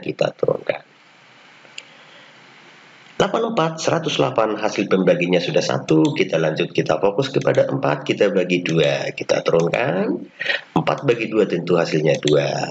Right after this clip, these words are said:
Dua kita bagi dua lagi, diperolehlah. Nah, sekarang hasil pembaginya sudah satu. Berapakah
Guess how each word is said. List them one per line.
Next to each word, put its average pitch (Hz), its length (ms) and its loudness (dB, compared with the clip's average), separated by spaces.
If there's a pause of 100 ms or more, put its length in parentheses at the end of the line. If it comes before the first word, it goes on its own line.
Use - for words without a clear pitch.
(1300)
Dua 95 560 2
kita - 320 -2
bagi - 240 -2
dua 87 160 4
lagi, 196 560 2 (480)
diperolehlah. 95 960 2 (400)
Nah, - 320 2
sekarang - 320 -2
hasil 160 320 0
pembaginya 95 480 2
sudah 82 320 0
satu. - 800 -2 (640)
Berapakah 190 640 0